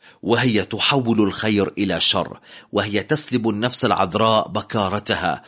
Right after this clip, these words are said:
وتجعلها حمراء بسبب الذنب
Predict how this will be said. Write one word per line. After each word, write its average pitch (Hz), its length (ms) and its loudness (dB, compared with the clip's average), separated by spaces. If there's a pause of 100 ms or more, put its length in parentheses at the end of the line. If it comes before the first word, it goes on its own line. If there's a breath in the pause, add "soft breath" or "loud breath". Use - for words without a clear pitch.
(240 loud breath)
وتجعلها 104 680 0
حمراء 101 640 0
بسبب 113 440 0
الذنب 104 680 0